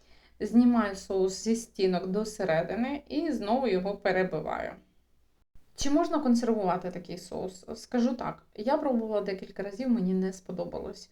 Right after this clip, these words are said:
Я додавала оцет, але після консервування його смак змінюється, і він робиться,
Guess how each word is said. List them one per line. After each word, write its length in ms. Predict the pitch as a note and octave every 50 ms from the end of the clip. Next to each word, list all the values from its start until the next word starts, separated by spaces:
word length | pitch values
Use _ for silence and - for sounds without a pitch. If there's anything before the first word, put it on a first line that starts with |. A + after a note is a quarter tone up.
| _ _ - - _ -
Я 100 | D4+ D#4
додавала 480 | B3 B3 A#3 G#3 G3 G3 F#3+ F#3+ F#3+
оцет, 360 | G3+ A#3+ E4 F#4+ F#4 - D4+ -
але 260 | - A#3 G#3+ A3+ C4 B3+
після 280 | - A#3+ A#3 - A3
консервування 800 | A3 - A3 A3 - A3+ A3 A3+ A3+ B3 C#4+ D#4+ E4+ E4 D4 A#3+
його 240 | G#3+ G#3+ G#3 A3 A3+
смак 340 | A3+ - A3+ A3 G#3+ A3 -
змінюється, 720 | - A3+ A#3+ C4+ F4 F4+ E4 C#4+ B3 A#3+ A#3 A#3 - A3+ A3
і 140 | A3 G#3
він 160 | A3 A#3 A#3 A3+
робиться, 400 | G#3+ G#3+ G#3 G#3 G3+ - G#3